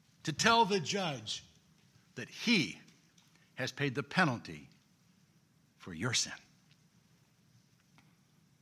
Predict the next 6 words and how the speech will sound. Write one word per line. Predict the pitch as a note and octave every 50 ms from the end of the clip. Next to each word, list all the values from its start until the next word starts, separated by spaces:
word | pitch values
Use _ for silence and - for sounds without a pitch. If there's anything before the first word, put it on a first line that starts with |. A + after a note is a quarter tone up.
| _ _ _ _ _ _ _ _ _ _ _ _ _ _ _ _ _ _ _ _ _ _ - -
And | G#2+ A#2+ C#3 C#3+
if | D#3+ D#3 C#3+ -
you've | D3+ D3 B2 A2
not | A#2+ C#3 D3+ D#3+ E3 - - B2
been | G#2+ C#3+ D3+ C#3+ C3+
baptized, | A2+ F#2+ B2 C3 C#3 C3+ A#2+ - - - F2 - - - - - - - - -